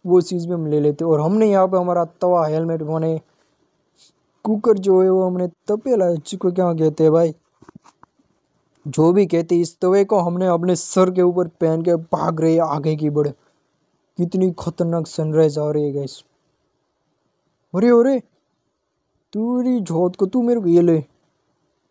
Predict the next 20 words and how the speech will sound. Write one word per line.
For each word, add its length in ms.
ये 180
मेरे 240
को 180
मारने 320
आ 160
रहे 120
थे, 140
साला 340
खुद 240
ही 60
मर 220
गया। 240
इसके 280
अंदर 280
शायद 300
मुझे 220
कुछ 280
मिल 200
जाए। 200
अच्छा, 280